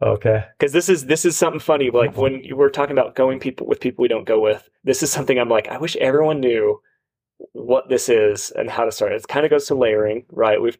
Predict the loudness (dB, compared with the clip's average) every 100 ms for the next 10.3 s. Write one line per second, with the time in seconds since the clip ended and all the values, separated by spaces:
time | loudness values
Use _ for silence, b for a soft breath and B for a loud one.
0 | -6 0 0 0 -4 -2 -4 -4 -6 -4
1 | -6 -4 -4 -6 -6 -8 -8 -8 -6 -6
2 | -8 _ _ _ _ _ -2 0 0 -2
3 | -6 -12 _ _ _ _ -6 -2 2 2
4 | 2 2 -2 -4 2 4 4 2 -8 -4
5 | 0 2 2 0 -2 -2 -2 -4 -2 -4
6 | -4 -8 _ _ _ _ _ -8 -2 0
7 | -2 0 2 4 2 -2 -2 0 0 2
8 | 2 2 0 -4 -8 -4 -2 0 -2 -2
9 | 0 0 0 -2 -2 -2 0 0 0 0
10 | 0 -2